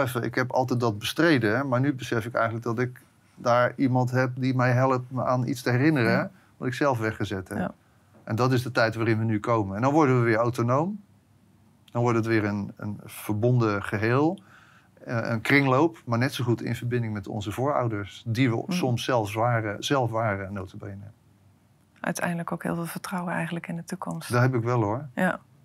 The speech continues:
Speaker 1: We
Speaker 2: Ja.
Speaker 1: willen steeds een andere uitkomst ervaren.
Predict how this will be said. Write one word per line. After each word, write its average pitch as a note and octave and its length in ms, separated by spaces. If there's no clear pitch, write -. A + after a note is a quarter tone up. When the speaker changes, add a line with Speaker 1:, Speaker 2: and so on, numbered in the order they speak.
Speaker 1:
We A#2+ 100
Speaker 2:
Ja. C#3+ 60
Speaker 1:
willen F3+ 140
steeds C3+ 240
een C3+ 80
andere C3 260
uitkomst C3 440
ervaren. B2 720